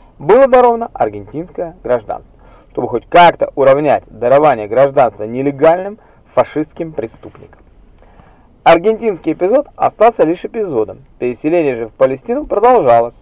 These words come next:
с нарастающим темпом несколько десятилетий и дало удивительные результаты.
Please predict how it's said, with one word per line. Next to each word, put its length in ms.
с 40
нарастающим 640
темпом 500
несколько 380
десятилетий 640
и 100
дало 340
удивительные 760
результаты. 520